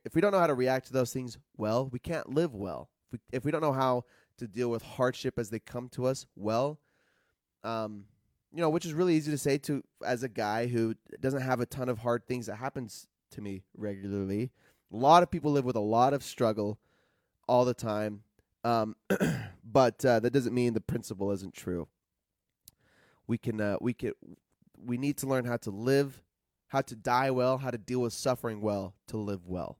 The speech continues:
This is stillness in the body. I love this book, Stillness is the Key by Ryan Holiday.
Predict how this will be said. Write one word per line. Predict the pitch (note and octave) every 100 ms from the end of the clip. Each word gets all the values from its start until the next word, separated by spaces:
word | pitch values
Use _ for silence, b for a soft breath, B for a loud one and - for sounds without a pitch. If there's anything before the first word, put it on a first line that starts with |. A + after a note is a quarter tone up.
| _
This | A2 -
is | G2+ - _
stillness | - - - A2+ G2 F2 - G#2+
in | G#2
the |
body. | F2+ G2+ F#2+ F2+ D2+ b b b b b
I | A#2+
love | D3+ F#3+
this | D#3 D3
book, | - A#2+ -
Stillness | - D#3+ D#3+ D#3 -
is | C#3
the | A#2
Key | - - C3+ A2+ F#2 _ _ _ _ _ _
by | A#2
Ryan | A#2+ A#2+ A#2
Holiday. | A2+ A2 G#2 F2+ D#2+